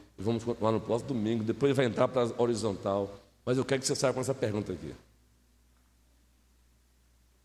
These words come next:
"Pastor, como saber com mais detalhes? Como ter certeza que a minha espiritualidade, que a nossa espiritualidade como igreja e a nossa espiritualidade como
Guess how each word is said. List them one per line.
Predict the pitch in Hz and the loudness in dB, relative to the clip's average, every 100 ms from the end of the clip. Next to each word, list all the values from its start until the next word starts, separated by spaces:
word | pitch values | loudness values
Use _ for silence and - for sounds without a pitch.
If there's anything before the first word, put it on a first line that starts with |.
| - | -2
"Pastor, | 185 175 208 | 0 4 4
como | 170 - 269 214 | 4 0 2 4
saber | - 139 92 92 85 - - _ _ _ _ _ _ _ _ _ _ - | 4 2 2 0 0 -4 -20 _ _ _ _ _ _ _ _ _ _ -2
com | 147 | 0
mais | 147 160 | 2 4
detalhes? | 143 123 - 98 87 80 - - - - - _ _ - | 4 2 4 4 4 0 -4 -4 -6 -12 -18 _ _ -2
Como | 247 | -2
ter | 214 190 | 0 0
certeza | - 156 - 135 127 123 | 4 2 4 2 4 2
que | 127 | 2
a | 113 | 2
minha | 120 | 2
espiritualidade, | 131 - 120 123 117 104 120 104 | 0 0 2 2 4 4 2 4
que | 165 | 2
a | |
nossa | 151 156 190 214 196 | 4 6 6 4 0
espiritualidade | - 185 160 165 147 151 | 0 -2 2 2 6 2
como | - 175 180 | 4 0 2
igreja | 165 135 139 131 127 131 - - - - | 4 6 6 4 2 0 -4 -12 -12 2
e | 151 | 4
a | 170 | 6
nossa | 170 190 226 208 - | 6 6 6 4 4
espiritualidade | 185 175 151 185 175 156 165 | 0 0 4 4 6 6 6
como | - 170 170 | 6 6 6